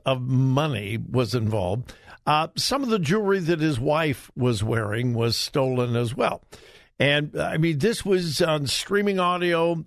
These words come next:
on camera. Uh, I,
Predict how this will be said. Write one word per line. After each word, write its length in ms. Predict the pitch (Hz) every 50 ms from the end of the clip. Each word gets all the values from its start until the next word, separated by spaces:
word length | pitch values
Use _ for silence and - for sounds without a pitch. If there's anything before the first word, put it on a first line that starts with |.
| -
on 420 | - 123 143 160 170 170 175 160 120
camera. 680 | - - - 151 156 160 165 156 151 156 151 151 151 - _ - - - _ _ _ _ _ _
Uh, 440 | - 117 123 127 127 127 127 127 127 135 127 - -
I, 420 | 170 - - - - 139 131 147